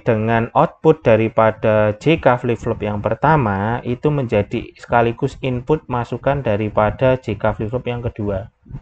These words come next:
Itu tanda seri dan harus seri. Gitu. Dia ngurut di sini.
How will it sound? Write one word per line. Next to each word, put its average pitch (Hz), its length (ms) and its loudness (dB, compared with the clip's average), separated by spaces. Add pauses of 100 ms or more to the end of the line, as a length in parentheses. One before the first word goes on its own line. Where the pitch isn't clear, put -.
(500)
Itu 143 320 0
tanda 131 560 4
seri 131 720 2
dan 120 240 2
harus 110 640 -2
seri. 120 800 -2 (1300)
Gitu. 104 480 0 (960)
Dia 151 240 6
ngurut 175 400 6 (400)
di 117 160 -6
sini. 131 320 0